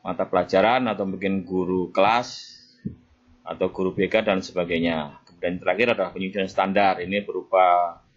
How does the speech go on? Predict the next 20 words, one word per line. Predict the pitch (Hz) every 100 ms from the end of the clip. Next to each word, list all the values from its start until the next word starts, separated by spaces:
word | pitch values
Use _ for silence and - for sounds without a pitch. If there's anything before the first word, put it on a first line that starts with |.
| _
standar | - - 87 90 87
macam-macam, | 92 92 101 120 120 104 92
ya, |
standar | 90 - 90 90 90 90 87 87 - -
soal, | - 113 110 110 101 98 95
standar, | - - - 90 87 87 90 87 85 85 85 85 _ _ _ _ _ - - _ -
eh, | - 87 85
penilaian, | 82 90 92 104 120 110 101
standar | 92 - 92 90 82 - -
kurikulum, | 98 95 113 117 110
dan | 98 101 107
lain | 101 117 127 127 _ - _
sebagainya. | - 85 92 92 85 82 78 71 71 _ - - _ 87
Namun | 107 123 113
dari | 101 98 98
sekian | 107 104 104 101 98 95
karya | 101 95 98 95
inovasi | 98 107 - 113
yang | 104 98 98
paling | 117 127 120 101 92